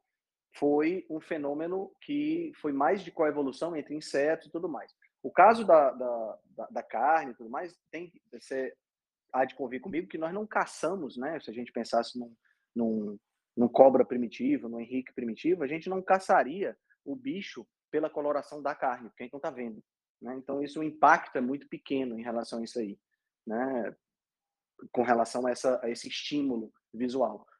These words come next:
No caso da, no caso da, da, da, dos alimentos de origem animal, eu acho que tem um impacto muito maior a questão da, da, do sabor e da,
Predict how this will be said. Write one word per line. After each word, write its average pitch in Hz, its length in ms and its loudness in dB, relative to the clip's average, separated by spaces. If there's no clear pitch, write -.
No 123 120 -4
caso 160 320 4
da, 147 320 0
no 127 120 -14
caso 151 340 -6
da, 127 340 -6
da, 110 500 -12
da, 101 460 -16
dos 110 200 -6
alimentos 120 360 2
de 127 100 -2
origem 117 300 -2
animal, 120 440 4
eu 127 60 0
acho 127 100 -4
que - 80 -20
tem 147 100 -2
um 147 40 0
impacto 143 500 4
muito 151 320 -6
maior 127 480 -2
a 117 120 -6
questão 120 760 -6
da, 113 340 -6
da, 110 220 -6
do 107 140 -12
sabor 147 760 0
e 123 120 -12
da, 120 800 -2